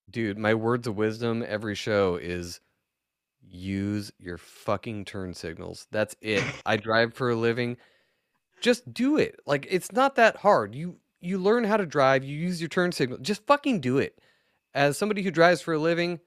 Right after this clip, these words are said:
Speaker 1: I would very much appreciate it. Those are my words of wisdom. Use your fucking turn signals. That
Speaker 2: You
Speaker 1: is
Speaker 2: wanna
Speaker 1: all.
Speaker 2: drop your plugs too, of course. So, you know, everybody that enjoyed this conversation that hasn't heard of Legit Bat can come and find you guys.
Speaker 1: Uh, yeah, just Legit Bat,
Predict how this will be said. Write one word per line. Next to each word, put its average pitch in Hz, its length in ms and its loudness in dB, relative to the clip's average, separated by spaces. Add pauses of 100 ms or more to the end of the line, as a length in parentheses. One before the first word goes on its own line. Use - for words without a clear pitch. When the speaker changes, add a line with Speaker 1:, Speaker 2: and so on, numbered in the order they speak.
(220)
Speaker 1:
I 135 100 2
would 107 220 -2
very 107 220 4
much 101 220 -2
appreciate 92 500 -8
it. 85 140 -8 (100)
Those 110 240 0
are 107 60 -2
my 101 100 2
words 95 300 -4
of 85 100 -12
wisdom. 85 400 -8 (300)
Use 82 260 -6
your 82 120 -8 (240)
fucking 208 380 4
turn 135 280 -6
signals. - 460 -16 (340)
That - 100 -2
Speaker 2:
You 165 60 2
Speaker 1:
is 151 40 4
Speaker 2:
wanna 151 200 6
Speaker 1:
all. 123 100 -6 (200)
Speaker 2:
drop 156 220 2
your 147 100 -2
plugs 151 340 2
too, 165 180 -2
of 160 100 -4
course. 196 260 -2
So, 131 240 4
you 131 120 2
know, 135 120 4
everybody 139 400 2
that 131 240 0
enjoyed 139 300 0
this 139 120 -2
conversation 143 680 -2
that 131 120 0
hasn't 135 260 -2
heard 143 100 -2
of 139 80 -6
Legit 143 280 0
Bat 151 240 -6
can 127 120 -8
come 139 180 -2
and 131 80 0
find 143 220 0
you 156 60 -4
guys. 165 300 -2 (760)
Speaker 1:
Uh, 139 300 4
yeah, 139 280 4
just 160 280 -6 (140)
Legit 123 300 0
Bat, 127 320 4